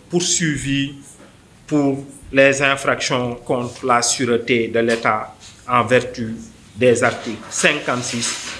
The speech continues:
à cent du Code pénal. Nous savons tous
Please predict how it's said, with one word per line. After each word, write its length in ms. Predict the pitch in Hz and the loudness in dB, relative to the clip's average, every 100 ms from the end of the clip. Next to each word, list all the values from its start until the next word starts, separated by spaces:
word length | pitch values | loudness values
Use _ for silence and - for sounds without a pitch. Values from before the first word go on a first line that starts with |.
| - | -10
à 160 | 120 123 | -4 0
cent 300 | - 123 113 - - | 4 2 0 -8 -10
du 100 | 120 | -10
Code 220 | 123 131 | 0 0
pénal. 300 | - 123 107 92 - - - - - - | 2 -2 -2 -6 -12 -14 -14 -18 -20 -12
Nous 160 | 131 156 | 0 2
savons 420 | 180 190 175 170 | 6 6 4 4
tous 480 | 233 220 - - - | 4 4 2 -2 -6